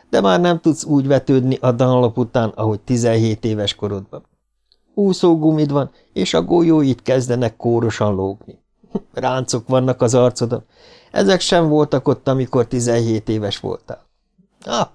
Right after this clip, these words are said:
pokolba, az első könyvet hátsó borítóján a fényképeden sem voltak ott, amikor annyira próbáltál úgy nézni,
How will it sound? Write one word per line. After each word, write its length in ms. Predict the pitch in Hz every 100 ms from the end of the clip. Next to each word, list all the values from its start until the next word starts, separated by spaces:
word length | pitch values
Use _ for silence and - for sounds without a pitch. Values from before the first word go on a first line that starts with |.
| -
pokolba, 540 | 147 - 147 147 139
az 280 | - 135 131
első 440 | 160 143 - 139
könyvet 400 | 131 139 135 131
hátsó 420 | 135 139 - 135 123
borítóján 640 | 135 143 123 135 139 131
a 120 | 127
fényképeden 800 | - 143 135 143 123 131 127 123
sem 220 | - 123
voltak 400 | 120 120 120 113
ott, 200 | 123 -
amikor 380 | 120 120 - 120
annyira 380 | 127 127 123 120
próbáltál 640 | - 120 120 117 113 123 117
úgy 240 | 113 113
nézni, 380 | 113 117 123